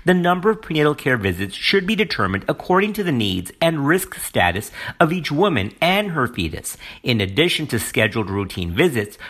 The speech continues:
pregnant women should have access to unscheduled or emergency visits on a twenty-four hour basis.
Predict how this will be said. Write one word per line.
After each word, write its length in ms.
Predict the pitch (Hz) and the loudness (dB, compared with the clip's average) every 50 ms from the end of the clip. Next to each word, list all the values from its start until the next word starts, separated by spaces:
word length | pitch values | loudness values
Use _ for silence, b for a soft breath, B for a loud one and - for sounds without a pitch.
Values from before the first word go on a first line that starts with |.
| B B - | B B -6
pregnant 400 | - - 185 196 202 220 208 160 | 0 2 2 4 4 6 6 6
women 280 | 147 135 120 120 120 | 6 6 4 4 2
should 160 | 120 131 131 117 | 0 0 2 4
have 160 | 113 113 - | 4 2 2
access 600 | - 117 110 110 110 - - - 82 82 85 - - | 2 4 4 4 4 0 -2 -2 -2 -2 -2 -4 -4
to 220 | - 135 123 - - | -4 -4 -4 0 2
unscheduled 880 | 147 139 147 170 170 - - - 123 98 98 87 95 95 87 90 92 - B B B | 2 4 4 2 0 -4 -2 0 2 2 2 0 0 -2 0 -2 -2 -6 B B B
or 180 | B 165 151 135 | B 4 4 4
emergency 720 | 120 113 107 104 107 139 180 196 175 208 208 - - 151 | 2 0 -2 2 4 4 4 4 2 -2 -4 -2 -2 -2
visits 420 | 101 95 92 85 92 95 95 - - | 0 0 0 0 0 -4 -4 0 0
on 140 | 185 190 180 | 2 2 2
a 40 | 170 | 0
twenty-four 520 | - - - 180 185 196 190 - 180 156 | -4 -2 0 0 2 2 0 0 0 2
hour 300 | - 90 87 82 87 87 | 2 2 2 2 0 -2
basis. 680 | 85 85 92 95 101 95 - - - - - - - | 0 0 2 2 2 0 -2 -6 -8 -8 -10 -12 -12